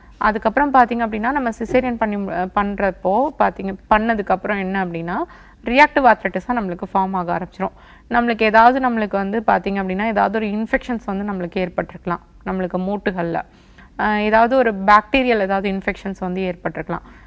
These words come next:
இந்த கோனோகாக்கல் பாக்டீரியாஸ் இந்த மாதிரி ஏதாவது மூலமா நம்மளுக்கு ஏதாவது இன்ஃபெக்ஷன்ஸ் ஏற்பட்டிருக்கலாம். அதை தொடர்ந்து கூட நம்மளுக்கு முட்டு வலிகள் வரும். அதே மாதிரி ஒரு சில பேத்துக்கு பார்த்துக்கிட்டிங்க அப்படின்னா, ஆ, ஆண்களுக்கு மட்டும்தான் நம்மளுக்கு யூரிக் ஆசிட்ஸ் வந்து அதிகமா இருக்கும் அப்படின்னு சொல்ல முடியாது.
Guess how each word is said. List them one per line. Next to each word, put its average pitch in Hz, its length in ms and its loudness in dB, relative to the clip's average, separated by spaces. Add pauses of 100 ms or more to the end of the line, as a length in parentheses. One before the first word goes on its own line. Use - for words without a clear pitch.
(120)
இந்த 196 240 -4
கோனோகாக்கல் 214 500 2
பாக்டீரியாஸ் 180 560 -2
இந்த 190 160 -4
மாதிரி 190 240 -2
ஏதாவது 185 400 -2
மூலமா 180 340 -4
நம்மளுக்கு 180 340 -6
ஏதாவது 180 260 -2
இன்ஃபெக்ஷன்ஸ் 180 460 -6
ஏற்பட்டிருக்கலாம். 170 520 -8
அதை 170 200 -8
தொடர்ந்து 220 360 2
கூட 254 220 -2
நம்மளுக்கு 220 380 -4 (120)
முட்டு 202 160 -6
வலிகள் 185 300 -4
வரும். 170 220 -6 (380)
அதே 226 220 0
மாதிரி 254 240 0
ஒரு 226 120 0
சில 240 180 -4
பேத்துக்கு 233 300 -2
பார்த்துக்கிட்டிங்க 202 460 -2
அப்படின்னா, 202 240 -4 (1120)
ஆ, 240 60 -2 (300)
ஆண்களுக்கு 262 600 2
மட்டும்தான் 240 400 0
நம்மளுக்கு 226 240 -4
யூரிக் 226 340 0
ஆசிட்ஸ் 202 300 -4
வந்து 220 120 -2
அதிகமா 208 380 -4
இருக்கும் 190 240 -4
அப்படின்னு 185 300 -6
சொல்ல 190 120 -2
முடியாது. 175 420 -6